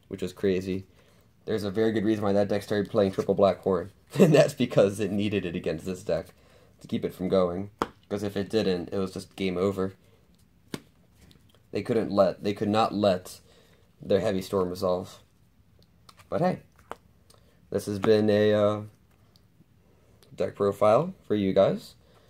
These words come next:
Be sure to like, comment, subscribe. Tell me about this format. What'd you play during this format? I'd like to know. I like seeing this crazy decks. Like, you know, may-, maybe...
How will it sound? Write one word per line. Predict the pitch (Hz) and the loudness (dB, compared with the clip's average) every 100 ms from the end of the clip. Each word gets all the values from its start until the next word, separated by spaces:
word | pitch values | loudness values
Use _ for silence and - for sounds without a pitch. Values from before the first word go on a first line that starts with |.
| _ | _
Be | 104 | -8
sure | 107 | -4
to | 101 | 0
like, | 98 98 | 2 2
comment, | 104 107 110 | 4 2 2
subscribe. | 151 - 98 120 - | -2 2 4 4 2
Tell | 98 | -2
me | 95 | 0
about | 92 95 | 2 2
this | - 131 | 0 -4
format. | - 101 107 | 0 2 2
What'd | - 120 | 2 2
you | 156 | 2
play | 208 117 | 2 2
during | 90 87 92 | 2 0 -4
this | 76 | -8
format? | - 90 87 - _ - | -6 -4 -4 -8 _ -2
I'd | - | 0
like | 214 | 2
to | - | 2
know. | 190 151 - - _ _ _ _ _ - | 2 2 -4 -20 _ _ _ _ _ -2
I | - | 2
like | 120 117 | 4 4
seeing | - 117 | 0 0
this | 101 | 0
crazy | - 110 104 | 0 0 2
decks. | 98 - | 0 0
Like, | 98 - - | -6 -8 -18
you | - | -6
know, | 107 | -2
may-, | 104 117 113 | 2 0 2
maybe... | 117 135 147 151 147 | 2 4 4 2 -2